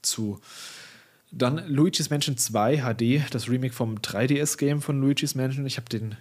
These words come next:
nie gespielt, deswegen kann ich da nicht so viel zu sagen, außer dass ich den, ja, den, den ersten Teil mochte ich damals ganz gern für GameCube. Den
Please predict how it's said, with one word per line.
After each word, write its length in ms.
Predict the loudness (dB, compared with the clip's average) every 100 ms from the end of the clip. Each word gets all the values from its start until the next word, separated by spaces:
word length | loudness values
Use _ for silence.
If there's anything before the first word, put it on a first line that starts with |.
| -16 -6
nie 180 | 0 2
gespielt, 320 | 2 2 2
deswegen 340 | 0 -2 -2
kann 160 | -4 -4
ich 60 |
da 120 | -2 -4
nicht 460 | -2 -4 -4 -12 -8
so 240 | -2 0
viel 160 | 4 2
zu 100 | 4
sagen, 240 | 2 2
außer 220 | 2 0 2
dass 140 | -2
ich 60 | -2
den, 460 | -4 -6 -10 -14 -20 _ -6
ja, 120 | -4
den, 200 | -4 -6
den 140 | -6
ersten 300 | -2 -2 0
Teil 160 | 0 2
mochte 180 | 0 -2
ich 80 |
damals 260 | 0 0 2
ganz 220 | -2 -2
gern 160 | -2 0
für 200 | 0 0
GameCube. 500 | 0 -2 -2 -2 -4 -20 -20 -20 -20 _
Den 260 | 0 0